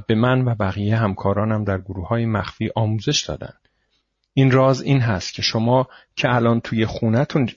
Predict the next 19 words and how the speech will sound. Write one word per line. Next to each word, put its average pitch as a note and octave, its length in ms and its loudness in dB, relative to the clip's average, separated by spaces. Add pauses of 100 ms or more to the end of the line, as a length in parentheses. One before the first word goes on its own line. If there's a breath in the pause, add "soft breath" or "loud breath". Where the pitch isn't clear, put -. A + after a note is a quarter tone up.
(260)
نشستید F#2+ 540 -6
و G2+ 40 0
دارید G2+ 340 0
این B2+ 140 0
رو G2+ 100 -2
گوش - 340 -6
می‌کنید، G2+ 420 -6 (640)
توی A#2+ 200 4
سرتون A#2+ 540 0
قوی‌ترین A#2 840 2
و C3 120 2
سریعترین A#2 720 0
فرستنده G#2+ 600 -2
و G#2+ 160 2
گیرندهٔ G#2 580 0
ارتعاش F#2 480 0
رو - 280 -6 (460 soft breath)
دارید. - 500 -4 (1700)
معمولاً A#2+ 520 2